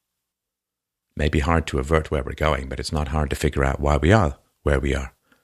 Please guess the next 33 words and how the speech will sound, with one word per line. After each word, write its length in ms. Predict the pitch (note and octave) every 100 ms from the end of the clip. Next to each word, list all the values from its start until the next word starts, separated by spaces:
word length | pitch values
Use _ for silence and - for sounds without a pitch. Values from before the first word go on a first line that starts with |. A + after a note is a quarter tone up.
| _ _ _
See, 100 | -
a 40 | C3+
hundred 200 | D3 G#2+
and 120 | E2+ - - - - - - _ _ _ _
fifty 400 | - A#2 - D2+ - - -
years 240 | F2+ F#2 E2+
ago, 240 | D#2+ D#2+
give 200 | D#2 E2
or 60 | D2
take, 300 | E2+ D#2 -
we, 220 | - G2 - _ _ _ _ _ -
we 120 | G2+
turned 340 | - B2+ B2+
over 200 | A#2 A#2
the 120 | D#2+ E2+
education 480 | E2 - F#2 -
of 80 | F2
our 80 | E2
children 460 | - D3+ F2+ D2+ - _ _ _ _ _ _ _ _ _ _ _
to 100 | -
the 80 | F#2
state. 580 | D#2 - F2+ - - - - _ _ _ _ _ _ _ _ _ _ _ _ _ -
Now, 260 | A#2+ A2+ - - - _ _ _ _ _ _ -
as 160 | C3+ D3
more 260 | A3 A3
and 140 | E3 E3
more 160 | D3+
cultures 480 | - F3 - G#2+ -
came 260 | - A#2+ G#2+
to 80 |
the 120 | F2+ G2
West, 420 | G2+ - - - _ _ -
values, 640 | G2+ D3+ D3+ F#2 E2+ -